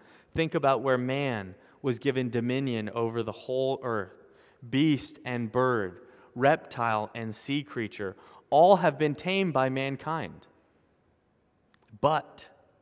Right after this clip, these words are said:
why does James tell us all that? He wants us to tell us about something that mankind hasn't tamed. What is it? It's the tongue. Friends, what does that mean? That means that the greatest problem that we face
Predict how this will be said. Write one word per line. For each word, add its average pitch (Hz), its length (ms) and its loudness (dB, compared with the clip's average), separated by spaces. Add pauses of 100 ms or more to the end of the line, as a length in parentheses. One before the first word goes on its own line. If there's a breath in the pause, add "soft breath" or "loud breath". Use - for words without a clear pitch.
(220)
why 143 180 -2
does 143 160 -2
James 139 240 -2
tell 139 200 -2
us 156 140 -4
all 160 140 -2
that? 180 240 -2 (400 loud breath)
He 135 100 -2
wants 170 300 -2
us 196 120 -4
to 180 140 -4
tell 151 260 -2
us 139 160 -2
about 131 280 -4
something 117 600 -6 (280 loud breath)
that 113 200 -2
mankind 117 800 -6 (240 soft breath)
hasn't 110 460 -8
tamed. 80 320 -16 (340)
What 131 200 -2
is 131 200 -4
it? 87 140 -8 (1300 soft breath)
It's - 160 -14
the 107 140 -10
tongue. 107 360 -8 (2250 soft breath)
Friends, 156 280 4
what 160 120 4
does 170 100 2
that 151 160 6
mean? 165 260 0
That 170 160 2
means 170 320 -2
that - 460 0
the 156 80 4
greatest 180 720 6
problem 170 580 6
that 147 200 2
we 143 160 0
face - 720 -2